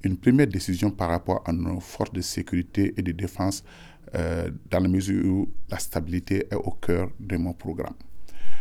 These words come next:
Euh, une deuxième décision serait de réduire drastiquement le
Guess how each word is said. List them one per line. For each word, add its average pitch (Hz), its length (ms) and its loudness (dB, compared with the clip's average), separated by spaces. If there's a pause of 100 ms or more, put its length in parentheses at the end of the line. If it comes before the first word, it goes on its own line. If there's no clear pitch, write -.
(260)
Euh, 92 560 6 (180)
une 120 140 6
deuxième 135 560 4
décision 104 540 2
serait 101 480 0
de 85 320 -2
réduire 98 420 0
drastiquement - 640 4
le 87 220 8